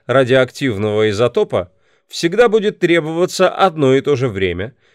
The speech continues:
каково бы ни было начальное количество вещества.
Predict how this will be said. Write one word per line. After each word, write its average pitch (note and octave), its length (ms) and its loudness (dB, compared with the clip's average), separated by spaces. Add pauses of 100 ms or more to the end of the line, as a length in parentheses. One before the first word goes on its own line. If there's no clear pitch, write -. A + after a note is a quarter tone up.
каково F#3 400 2
бы A3+ 120 0
ни G#3+ 160 0
было D#3+ 260 2
начальное B2+ 640 0
количество A2 640 -4
вещества. G2 680 -10